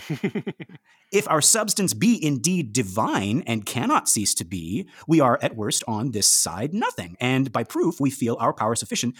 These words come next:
Speaker 2: to disturb this heaven and with perpetual inroads to alarm, though inaccessible, his fatal throne, which, if not victory, is yet revenge."
Speaker 1: Mm-hmm.
Speaker 2: So he's like, "Hey, if we can't die and we can't win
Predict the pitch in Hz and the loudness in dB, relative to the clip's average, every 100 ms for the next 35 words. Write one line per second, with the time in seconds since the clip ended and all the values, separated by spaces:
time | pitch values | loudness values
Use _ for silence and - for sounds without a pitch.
0 | - - 135 - - 330 247 120 - 87 | -4 0 4 2 2 -2 -2 -2 -2 -4
1 | 95 135 - - 104 101 - - - - | -6 -8 -12 -8 -6 -8 -10 -18 -8 -4
2 | - 202 185 202 147 135 120 113 - - | -2 -2 -6 -4 -2 2 2 0 -4 -6
3 | - 123 92 85 113 98 78 85 - - | -6 -4 -6 -2 0 0 -2 -14 -20 -20
4 | 104 110 101 - 135 131 127 110 90 87 | -2 0 0 0 0 0 0 -2 -4 -6
5 | 107 - 110 107 - 107 98 - - - | -6 -4 -4 -4 -4 -2 -2 -4 -4 -2
6 | - _ 107 - 175 330 370 170 147 294 | -4 _ -10 -10 -8 -8 -2 0 0 -2
7 | - 117 113 151 101 90 87 - 196 302 | -6 -6 -4 -4 -4 -6 -8 -8 -4 -4
8 | - 85 92 - - 104 92 92 - - | -4 -8 -12 -12 -14 -14 -16 -20 -6 2
9 | 190 220 214 330 - - - 208 170 135 | 4 4 4 4 2 0 -4 0 0 0
10 | - 165 254 117 104 85 87 139 - _ | -2 0 0 0 -4 -4 -8 -12 -14 _
11 | _ _ - 131 117 110 - 139 269 127 | _ _ -2 0 0 0 0 2 2 0
12 | 107 85 170 | -4 -4 -8